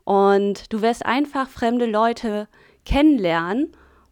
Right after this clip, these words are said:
und vielleicht entwickelt sich daraus auch eine Freundschaft.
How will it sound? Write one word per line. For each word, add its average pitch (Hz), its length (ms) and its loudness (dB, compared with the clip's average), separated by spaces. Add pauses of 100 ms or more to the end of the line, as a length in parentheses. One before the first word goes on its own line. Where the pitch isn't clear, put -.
(360)
und 302 460 0
vielleicht 254 420 -2
entwickelt 233 540 -6
sich 208 200 -8
daraus 185 460 -8
auch - 160 -8
eine 185 320 -4
Freundschaft. - 840 -12